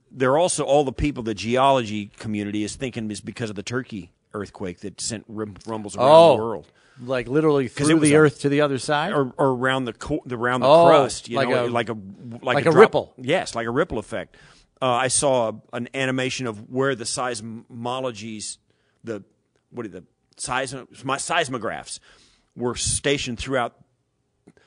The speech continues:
Speaker 1: the world, and it, you could see the wave come across at the time.
Speaker 2: No kidding. Wow.
Speaker 1: And it was,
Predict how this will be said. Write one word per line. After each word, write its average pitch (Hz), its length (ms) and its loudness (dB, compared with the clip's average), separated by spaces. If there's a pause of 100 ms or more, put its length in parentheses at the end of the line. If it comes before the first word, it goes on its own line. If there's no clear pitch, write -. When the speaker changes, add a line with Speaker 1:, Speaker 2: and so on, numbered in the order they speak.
(180)
Speaker 1:
the 113 80 -8
world, 117 580 0
and 123 180 -6
it, 113 160 -10
you 131 140 -10
could 113 140 -12
see 147 180 -10
the 120 100 -4
wave 127 360 -2
come 127 160 -6
across 131 400 -6
at 104 120 -16
the 107 60 -10
time. 113 600 -12
Speaker 2:
No 185 160 -10
kidding. 165 440 -6 (280)
Wow. 139 160 -4
Speaker 1:
And 120 100 0
it 120 100 -4
was, 113 300 -6